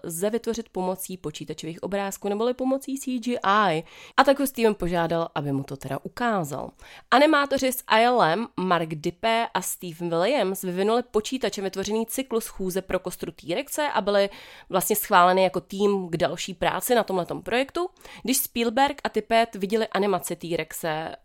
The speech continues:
byli z toho nadšení a kluci byli schválení. Což vedlo k vtipný výměně názorů mezi Stevenem a Tippettem, protože když Steven teda viděl, jak vytvořili kluci z I L M tu animaci té chůze pro T-rexe,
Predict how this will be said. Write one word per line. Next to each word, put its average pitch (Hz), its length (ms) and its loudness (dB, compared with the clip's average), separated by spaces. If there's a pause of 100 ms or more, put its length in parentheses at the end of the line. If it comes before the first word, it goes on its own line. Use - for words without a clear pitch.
byli 170 600 4 (100)
z - 100 -8
toho 160 180 0
nadšení 247 580 4 (140)
a 170 180 2
kluci 170 320 -6
byli 156 160 -6
schválení. 170 580 2 (200)
Což 302 160 2
vedlo 285 320 6 (220)
k 226 300 6
vtipný 262 480 2
výměně 240 500 4
názorů 226 440 4
mezi 214 220 0
Stevenem 202 560 -2
a 214 60 -2
Tippettem, 220 540 -2
protože 196 640 0
když 190 380 -6 (160)
Steven 196 320 -2
teda 196 140 0
viděl, 185 360 2 (440)
jak 214 200 2
vytvořili 208 420 2
kluci 208 280 0
z - 160 -6
I 185 120 4
L 190 160 4
M 190 380 4 (100)
tu 175 340 0 (260)
animaci 196 440 2
té 196 140 -6
chůze 185 400 -2 (100)
pro 175 140 -4
T-rexe, 196 640 -2